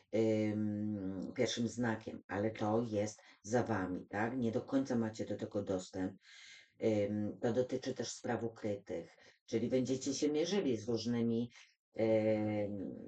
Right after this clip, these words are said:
no, powiedziałabym, trupami w szafie. Yy, i dwudziestego szóstego Merkury przechodzi do znaku Bliźniąt, co jest,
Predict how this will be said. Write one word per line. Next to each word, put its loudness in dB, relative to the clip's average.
no, -2
powiedziałabym, 2
trupami 0
w -12
szafie. -10
Yy, 2
i 4
dwudziestego 6
szóstego 2
Merkury 2
przechodzi -2
do 0
znaku -4
Bliźniąt, 0
co 0
jest, -2